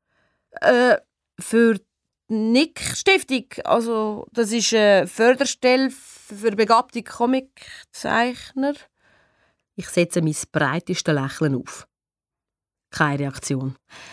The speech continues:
Der Schuldirektor zuckt nicht einmal mit dem Maulwinkel. Er steht nur ganz verkrampft vor meinem selber gebastelten Comicstand. „Du kannst in deiner Freizeit Geschäfte machen, Nick, aber nicht in der Schule.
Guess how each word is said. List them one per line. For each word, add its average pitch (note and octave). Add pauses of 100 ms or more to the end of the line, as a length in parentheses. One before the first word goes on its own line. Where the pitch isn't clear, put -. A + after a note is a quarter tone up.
(360)
Der G#3
Schuldirektor A3
zuckt -
nicht F#3+
einmal F3
mit E3
dem E3
Maulwinkel. D3 (680)
Er G#3+
steht A#3
nur C#4
ganz A3+
verkrampft G3
vor F3
meinem E3+
selber D3+
gebastelten -
Comicstand. - (1080)
„Du C#3
kannst F#3+
in F#3
deiner F#3+
Freizeit G#3+
Geschäfte G3+
machen, F#3
Nick, F#3
aber D#3+
nicht F#3+
in F#3
der E3+
Schule. E3